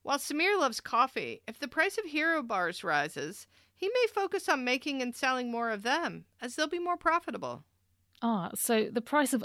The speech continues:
Speaker 2: other things that Samir's business could sell affects how much he'll focus on producing coffee versus those other goods.
Speaker 1: Yes, the price of related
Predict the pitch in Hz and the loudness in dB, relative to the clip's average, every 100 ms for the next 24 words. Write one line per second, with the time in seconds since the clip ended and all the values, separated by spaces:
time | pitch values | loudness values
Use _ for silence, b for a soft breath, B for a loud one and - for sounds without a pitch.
0 | - 254 247 240 214 196 202 - 214 202 | 2 2 4 6 6 4 0 2 4 4
1 | 175 202 185 196 - 190 - - 220 220 | 2 2 4 2 2 -2 -2 2 4 4
2 | - - 220 202 - 226 220 202 208 - | 0 -2 0 -2 0 4 4 4 0 2
3 | 196 190 - 180 - 180 180 170 - 220 | 0 0 0 -2 -2 -4 -4 -4 -2 0
4 | 202 220 202 202 180 202 185 196 170 175 | 2 4 4 2 2 4 4 2 0 2
5 | 170 - 214 185 175 - - - - _ | 2 2 0 0 -4 -10 -10 -14 -14 _
6 | _ _ _ 240 294 359 - 247 285 311 | _ _ _ 0 6 6 4 -6 2 2
7 | 370 320 254 240 226 | 2 -2 2 2 0